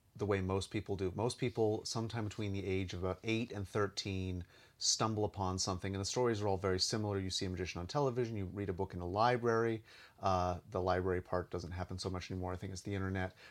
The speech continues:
or someone buys you a magic set. And, uh, I was different. I was, and I do not know exactly when, I was somewhere between nineteen and twenty-one,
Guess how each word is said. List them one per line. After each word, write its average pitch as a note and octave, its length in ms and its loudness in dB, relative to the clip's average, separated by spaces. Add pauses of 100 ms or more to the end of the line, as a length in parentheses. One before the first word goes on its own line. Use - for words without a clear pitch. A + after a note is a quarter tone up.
(160)
or A2 180 4
someone A2 280 -2
buys F2+ 240 2
you A#2 60 2
a - 20 0
magic D#3+ 280 0
set. F2+ 240 -4 (560)
And, G2+ 460 2
uh, G#2 280 8
I A#2+ 180 8
was B2 140 4
different. C#3 360 2
I A2+ 180 6
was, G#2 680 4
and G2+ 100 -2
I G2 60 0
do A#2 160 -2
not C3 140 -2
know A#2 100 -2
exactly G#2 640 2
when, G2 200 -2
I F#2+ 60 -2
was F#2+ 140 -2
somewhere D3 360 0
between A#2 340 -4
nineteen A2+ 480 -2
and G#2 100 -4
twenty-one, F#2+ 760 -4